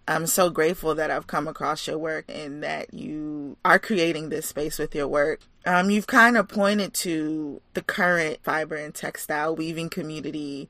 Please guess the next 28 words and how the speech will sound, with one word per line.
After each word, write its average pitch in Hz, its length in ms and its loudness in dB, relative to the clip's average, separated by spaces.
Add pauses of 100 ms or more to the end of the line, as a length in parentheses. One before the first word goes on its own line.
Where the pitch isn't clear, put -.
and 175 480 4
I'm 190 200 4
wondering 214 400 2
if 175 180 -6
you 185 80 -4
feel 175 300 4
that 160 220 0
there 160 220 2
is 170 220 0
a 170 100 -2
need 156 520 -8
for 156 500 0
a 160 80 2
larger 156 400 0
conversation 151 920 -4
about 160 300 -8
the - 140 -8
intersections 156 880 -8 (100)
of 170 460 0 (100)
race 180 640 4
and 156 200 -4
gender 165 460 0
within 160 960 -2
the 165 140 0
fiber 160 400 4
and 156 180 -2
weaving 151 300 -6
community. 143 800 -10